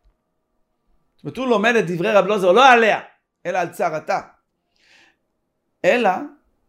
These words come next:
צרתה צריכה חליצה. אלא דוחה ומשיירו.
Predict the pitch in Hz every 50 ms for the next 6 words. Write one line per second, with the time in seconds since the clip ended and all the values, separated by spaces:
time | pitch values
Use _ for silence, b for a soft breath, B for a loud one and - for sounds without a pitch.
0 | _ _ _ _ _ _ - 180 160 170 175 - 262 262 240 233 233 254 - _
1 | _ _ _ _ _ _ _ _ _ _ _ _ _ _ _ _ _ - 175 160
2 | 151 147 160 226 220 214 - - - 185 175 185 180 - - 196 - - - _
3 | _ _ _ _ _ b b b b b b b b 226 240 240 233 208 170 170
4 | 220 214 175 151 - - 214 233 247 262 269 277 294 311 339 370 381 392 - -
5 | _ _ _ _ _ _ _ _ _ _ _ _ _ _ _ _ _ _ _ _
6 | _ _ _ _ _ _ _ _ _ - 185 180 170 - - 185 160 170 202 226
7 | 220 165 143 127